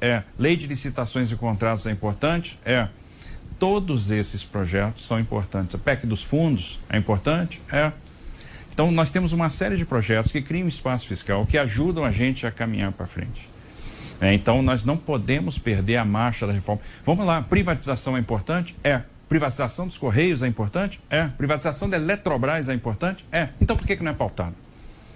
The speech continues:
Elas são fundamentais, elas dariam uma sinalização excelente pro mercado.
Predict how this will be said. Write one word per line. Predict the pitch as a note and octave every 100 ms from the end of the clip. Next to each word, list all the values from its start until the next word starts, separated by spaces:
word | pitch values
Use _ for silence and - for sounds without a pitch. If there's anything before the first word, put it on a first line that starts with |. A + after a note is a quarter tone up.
| - -
Elas | E2+
são | -
fundamentais, | D#3 G3+ G3+ B2+ B2 B2 G2
elas | G#2
dariam | A2 B2
uma | D#3+
sinalização | - C#3 A#2+ A2+ D3+
excelente | C#3+ - F3 C#3 E3 F3+ B2+
pro | A2
mercado. | G2+ F#2 - F2